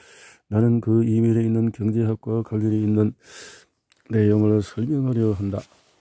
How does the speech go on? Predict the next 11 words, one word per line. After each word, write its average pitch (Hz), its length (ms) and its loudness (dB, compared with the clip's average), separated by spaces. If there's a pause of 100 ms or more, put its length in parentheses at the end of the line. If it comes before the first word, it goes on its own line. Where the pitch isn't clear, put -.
(340)
수세기 110 600 0
동안에 107 360 0
더디게 104 380 -2
진행되거나 104 640 -2
나타나지 104 480 -4
않았던 104 460 0 (580)
경제 104 400 2
성장과 104 640 -2
기술 117 400 -6
발전 104 400 0
및 110 180 2